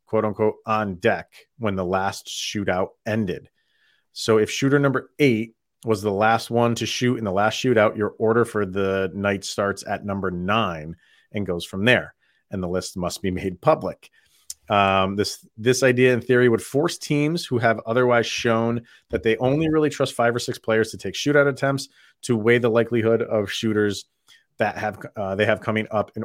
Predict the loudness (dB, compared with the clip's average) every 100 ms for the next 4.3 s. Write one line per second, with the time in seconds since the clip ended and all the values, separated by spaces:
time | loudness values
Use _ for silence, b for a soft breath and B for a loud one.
0 | 0 2 4 2 2 0 0 -2 -4 -4
1 | -6 -2 0 -2 -2 -4 -2 -4 -6 -4
2 | -2 -2 -4 -10 -4 -2 0 -2 -4 -6
3 | -6 -8 -6 0 2 2 2 2 2 -2
4 | -6 -10 -12